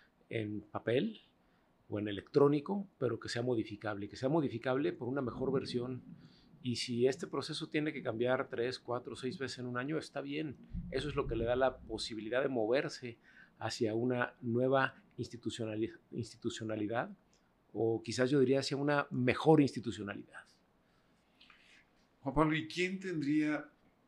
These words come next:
Speaker 2: si hay que cambiar para mejorar, quién tendría que empujar ese proceso de cambiar aunque funciona, <laughs> o de romperlo.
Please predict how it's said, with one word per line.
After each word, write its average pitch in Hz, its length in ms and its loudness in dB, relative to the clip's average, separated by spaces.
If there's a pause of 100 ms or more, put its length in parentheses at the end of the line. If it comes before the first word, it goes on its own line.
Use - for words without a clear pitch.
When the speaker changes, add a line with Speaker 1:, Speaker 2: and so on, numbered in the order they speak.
(420)
Speaker 2:
si - 240 -2
hay 147 160 4
que 151 120 -8
cambiar 131 600 2
para 98 180 -8
mejorar, 101 640 -4 (880)
quién 127 240 6
tendría 120 480 0
que 120 140 -4
empujar 120 600 -6
ese 120 280 -8
proceso 107 720 -10
de 101 200 -2
cambiar 101 640 -4 (340)
aunque 95 280 -8
funciona, - 560 -4 (140)
<laughs> - 400 -16
o 107 140 0
de 92 60 -2
romperlo. - 580 -6